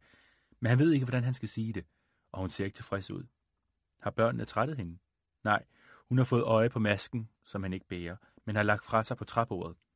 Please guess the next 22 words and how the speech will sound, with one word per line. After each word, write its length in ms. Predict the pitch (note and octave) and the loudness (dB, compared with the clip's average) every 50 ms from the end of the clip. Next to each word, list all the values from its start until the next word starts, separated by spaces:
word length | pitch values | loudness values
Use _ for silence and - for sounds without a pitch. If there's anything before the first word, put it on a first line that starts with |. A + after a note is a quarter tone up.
| _ _ _ _ _ - | _ _ _ _ _ -6
Det 60 | G#2+ | -4
er 120 | G2+ G#2 G2+ | -4 -2 -2
den 60 | G2 | -2
lædermaske, 540 | G#2 A2+ A2+ A2 G#2+ G2+ F#2 - - - G2 | -2 0 0 0 -2 -4 -6 -8 -10 -12 -10
hun 120 | G2+ F#2+ | -8 -6
lavede 240 | F#2 F#2+ F#2+ G#2 A2 | -4 -4 -4 -4 -4
til 160 | - - G2+ | -6 -8 -8
ham, 180 | G2 G#2 G#2 - _ _ _ - - - - | -8 -8 -10 -12 _ _ _ -20 -20 -10 -6
efter 240 | - B2 - - C3 | -4 -4 -2 0 0
han 120 | A#2+ A2+ | 2 2
fortalte 360 | G2 A2 - - A#2+ A#2+ A#2 A#2 | 0 0 2 2 2 4 2 2
hende, 120 | A#2 G#2+ | 0 0
hvordan 220 | G#2 G#2 A2 G#2+ | 0 2 2 2
Laurens 640 | G#2+ G#2+ A2+ A#2+ B2 B2+ B2+ A#2 G#2+ G#2+ - - - _ _ _ _ _ _ - | 2 4 4 4 4 2 0 -2 -2 -4 -6 -10 -16 _ _ _ _ _ _ 0
mistede 440 | A#2+ B2+ C3+ B2+ - - D3+ C3 A2 | 2 2 2 2 0 -2 0 0 0
et 80 | G2 | 2
øje. 380 | G2+ G2 G2 G2 G2+ A2+ B2 C3 _ _ _ _ _ _ _ _ _ _ _ _ _ _ _ _ _ _ _ - | 2 2 2 2 0 -2 -4 -6 _ _ _ _ _ _ _ _ _ _ _ _ _ _ _ _ _ _ _ -4
Den 100 | A#2 A2 | -2 0
beskytter 360 | A2+ A2+ - - B2 B2 C#3+ | 0 -2 0 2 2 4 4
området 360 | C3+ B2 B2 C3 C#3 C3 A2+ | 4 2 2 2 2 2 2
omkring 280 | A2 G#2 - - B2+ B2 | 0 0 0 -2 -2 0
øjnene, 400 | - A2+ A2+ B2+ C#3+ C#3 A2+ F#2 | 0 0 0 2 0 0 -2 -4